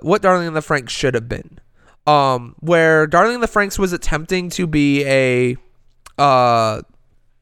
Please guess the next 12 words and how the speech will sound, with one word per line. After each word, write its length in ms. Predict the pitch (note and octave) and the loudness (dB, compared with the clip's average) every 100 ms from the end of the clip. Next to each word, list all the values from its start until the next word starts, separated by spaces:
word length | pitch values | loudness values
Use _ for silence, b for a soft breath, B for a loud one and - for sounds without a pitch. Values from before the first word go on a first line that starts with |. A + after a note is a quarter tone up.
| - - _ _ - - | -20 -20 _ _ -18 -2
a 140 | D3 | 0
love 300 | C3+ C#3+ D3+ | 2 0 0
letter 340 | D#3+ D#3+ E3+ D#3+ | 0 0 0 -4
to 560 | - C#3+ C3+ C3 B2 b b b b - | -4 -2 -2 -2 -4 b b b b -4
the 140 | D#3+ | -4
mecha 340 | D3 C#3+ - D#3+ | -2 -2 0 0
genre 420 | D3+ D3 D3 D3 | 2 0 0 -2
in 120 | C#3 | -2
general, 380 | C3 C3 C#3 C#3 | -2 0 0 0
and 140 | D3+ | -2
specifically 640 | - G3+ - E4 C4+ G3+ D#3+ | -4 -2 -2 -2 -2 -2 0
Gainax 800 | B2+ A#2 C#3 F3+ G#3+ - - | 0 -2 0 0 -2 -6 -8